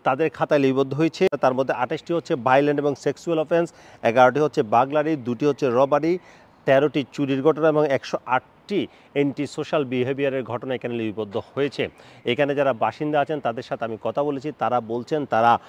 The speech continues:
এখানে রাতে ঘুমাতে পারেন না, প্রায় প্রতি রাতেই এখানে মাদক সেবীরা মারামারিতে লিপ্ত হয়।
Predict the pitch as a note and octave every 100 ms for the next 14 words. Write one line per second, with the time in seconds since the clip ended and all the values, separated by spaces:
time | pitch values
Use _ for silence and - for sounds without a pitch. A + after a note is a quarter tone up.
0 | - - - B2+ D#3+ D#3+ G#2 A2 - A#2
1 | G#2 C#3 D#3 D3+ D3 C#3+ D3 C#3 - C3
2 | B2 - C#3 - B2 D3+ F3+ C#3 A2+ B2+
3 | A2+ G#2+ A2 A#2 - B2+ A#2+ G#2+ G#2 G#2
4 | A2 A2+ A2 C#3 C3 D3 D#3